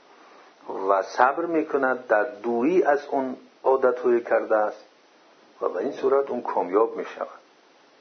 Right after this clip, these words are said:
و صبر می‌کند در مشقتی که به او می‌رسد، چه از دیگران است، چه از، یعنی هر صورت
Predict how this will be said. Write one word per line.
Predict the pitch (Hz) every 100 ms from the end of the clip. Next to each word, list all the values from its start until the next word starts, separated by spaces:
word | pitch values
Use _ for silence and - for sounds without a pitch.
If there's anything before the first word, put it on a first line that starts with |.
| _ _ _ _ _ _ _ 110
و | 98
صبر | - 135 143
می‌کند | 156 156 156 156 135
در | 117
مشقتی | 107 101 117 - 120 - 123
که | - 131 - - _ _ _ 107
به |
او | 107 147
می‌رسد، | 131 104 - 92 -
چه | 143
از | 143 -
دیگران | 110 104 104 117
است، | 113 107 - - _ _ _ _ - -
چه |
از، | 104 101 - - 50 50 - - - - - - _ _
یعنی | 90 87
هر | 87 85 156
صورت | - - 107 110